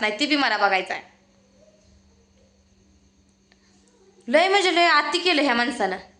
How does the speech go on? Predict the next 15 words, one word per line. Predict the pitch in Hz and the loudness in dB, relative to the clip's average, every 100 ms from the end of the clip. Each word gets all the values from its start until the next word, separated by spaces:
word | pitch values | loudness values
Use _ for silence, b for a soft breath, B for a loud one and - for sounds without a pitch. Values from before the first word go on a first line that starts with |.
| _ b b - | _ b b -6
लेकरासनी | 254 285 269 262 254 | -4 -2 -2 -2 -4
काय | 247 247 | -2 -2
फुलवायचं | 247 294 277 254 240 240 | 0 -2 0 2 0 0
आणि | 247 247 | -2 -2
लेकरासनी | 294 277 214 240 | -2 0 -2 -2
काय | 240 240 233 | -2 -2 -2
फितवायचं. | 302 294 233 226 226 233 202 185 - _ _ _ - | -4 0 0 0 -2 -2 -4 -8 -18 _ _ _ -8
आ? | 214 220 294 277 - _ _ _ _ _ _ _ _ _ _ _ _ _ _ _ _ _ _ _ _ - | -4 -2 -2 -6 -16 _ _ _ _ _ _ _ _ _ _ _ _ _ _ _ _ _ _ _ _ -10
लेक-, | 277 330 392 349 339 | -4 -2 -2 -4 0
ती | 381 | 0
तुमच्यासारखं | 370 403 381 370 381 381 | 0 0 0 0 0 0
बोलते | 381 403 381 381 | 2 2 2 0
ती, | |
म्हणजे | 370 381 381 | 0 0 2
ती | 370 349 | 2 2